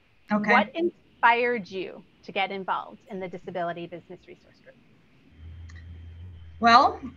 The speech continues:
Speaker 1: I am a person who uses a wheelchair. So when this group came about and I read it in, um, different,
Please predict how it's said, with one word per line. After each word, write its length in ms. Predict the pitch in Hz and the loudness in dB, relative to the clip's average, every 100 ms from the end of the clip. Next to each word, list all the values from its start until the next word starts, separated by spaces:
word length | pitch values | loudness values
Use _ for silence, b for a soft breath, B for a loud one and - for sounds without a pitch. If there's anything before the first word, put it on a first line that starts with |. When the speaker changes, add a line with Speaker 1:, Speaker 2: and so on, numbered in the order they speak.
| - | -4
Speaker 1:
I 340 | 196 208 220 220 | 2 4 4 2
am 340 | 220 220 220 | 4 6 4
a 120 | 214 214 | 2 -2
person 400 | 233 220 254 240 | -2 2 4 4
who 100 | 220 | 6
uses 400 | 208 202 247 302 | 4 4 2 2
a 60 | |
wheelchair. 720 | 277 196 185 185 208 214 277 277 _ | 2 2 0 -2 2 2 2 -6 _
So 480 | - - 214 208 202 | -16 0 4 6 4
when 340 | 202 208 208 | 4 4 4
this 160 | 214 214 | 2 -4
group 280 | - 233 233 | -2 -4 -2
came 240 | 226 208 | 0 0
about 500 | 180 208 202 196 190 | 4 6 6 4 -2
and 160 | 196 190 | -4 0
I 80 | 190 | 0
read 360 | 185 202 202 | 2 2 2
it 260 | 196 190 - | 0 -2 -6
in, 380 | 190 190 185 180 | -4 -2 -2 -2
um, 560 | 170 175 175 170 175 175 - - _ _ - - - - - - - | -2 0 0 -2 -2 -4 -6 -20 _ _ -20 -14 -12 -12 -18 -20 -20
different, 400 | - 254 220 | -6 0 0